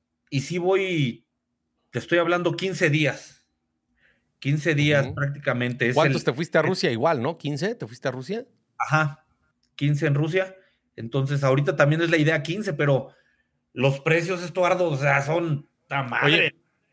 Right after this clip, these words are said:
Speaker 2: pero, pero ¿estos quince son considerando los días que vas a estar en Dubái o son quince nada más en puro Qatar?
Speaker 1: Quince en puro Qatar.
Speaker 2: Ok.
Speaker 1: Quince más los
Speaker 2: Va.
Speaker 1: otros,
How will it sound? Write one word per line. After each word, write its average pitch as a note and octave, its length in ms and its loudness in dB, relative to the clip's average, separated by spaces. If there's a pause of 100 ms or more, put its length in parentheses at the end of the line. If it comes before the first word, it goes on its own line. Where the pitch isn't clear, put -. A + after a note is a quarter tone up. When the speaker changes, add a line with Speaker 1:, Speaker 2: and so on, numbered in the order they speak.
(300)
Speaker 2:
pero, D3 280 -2
pero C3+ 200 0
¿estos F3+ 240 -8
quince F#3+ 340 -2
son F3 220 -4
considerando C#3+ 760 -2
los A#2 300 -4
días C#3+ 260 -4
que - 140 -10
vas A#2+ 220 -6
a - 20 -4
estar B2+ 260 -4
en B2 140 -6
Dubái B2 560 -2
o G#2 480 -4
son B2+ 340 -4 (300)
quince D#3+ 500 -4
nada C3 280 -2
más B2 200 -6
en A2 120 -8
puro C3 200 -6
Qatar? G#2 440 -8 (520)
Speaker 1:
Quince G#3+ 260 0
en D#3 80 0
puro G3+ 200 2
Qatar. C#3+ 540 2 (840)
Speaker 2:
Ok. A2+ 220 -8 (560)
Speaker 1:
Quince E3+ 240 -2
más E3 180 2
los D3 160 0
Speaker 2:
Va. G3 100 2
Speaker 1:
otros, E3 240 0